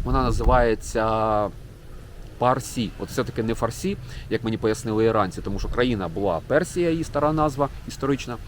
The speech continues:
І, відповідно, мова в них, е, вона теж починається на букву П, а не на букву Ф. Просто араби, коли їх,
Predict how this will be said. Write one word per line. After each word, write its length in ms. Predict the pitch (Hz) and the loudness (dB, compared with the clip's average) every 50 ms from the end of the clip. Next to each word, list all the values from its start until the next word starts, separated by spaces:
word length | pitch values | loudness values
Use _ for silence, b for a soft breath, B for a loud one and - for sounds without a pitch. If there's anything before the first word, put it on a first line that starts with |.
| B B B B B B B B | B B B B B B B B
І, 200 | - 131 151 151 | 2 4 6 6
відповідно, 540 | 147 147 127 - 120 117 127 143 120 120 117 | 6 4 4 2 2 2 2 2 2 0 0
мова 280 | 117 135 180 196 175 165 | 2 4 4 6 6 4
в 100 | 139 131 | 4 4
них, 320 | 131 143 143 - - - | 2 2 2 0 -2 -2
е, 20 | 113 | 0
вона 440 | 113 110 107 104 104 107 113 120 | 0 2 2 2 0 2 2 2
теж 220 | 110 - 160 151 - | 2 4 2 2 2
починається 720 | - 117 107 - - 131 131 131 131 139 135 - - - | 2 0 2 2 2 2 4 6 6 6 8 8 8 6
на 360 | - 117 120 123 120 117 117 - 117 | 6 6 8 8 8 8 6 4 2
букву 320 | 117 117 104 - 110 107 - - | 2 2 4 4 4 4 4 4
П, 160 | 143 151 - - | 4 4 4 2
а 40 | |
не 100 | 107 104 | 0 0
на 120 | 98 98 95 | 0 -2 -2
букву 340 | 92 - - - 113 113 - - 104 | -2 -2 -2 -2 -2 -4 -2 -2 0
Ф. 140 | 104 92 - - - | -2 -2 -2 -6 -6
Просто 420 | - 127 127 - - - 131 127 - B B B B B B B | -2 -2 -2 0 0 0 0 0 0 B B B B B B B
араби, 440 | B 107 123 151 147 139 120 113 113 | B 2 6 8 8 8 6 4 2
коли 640 | - - 120 113 117 123 135 135 131 131 127 120 104 - | 2 4 2 4 4 4 4 4 4 4 2 2 0 0
їх, 220 | 123 127 117 - | 0 -2 -2 -4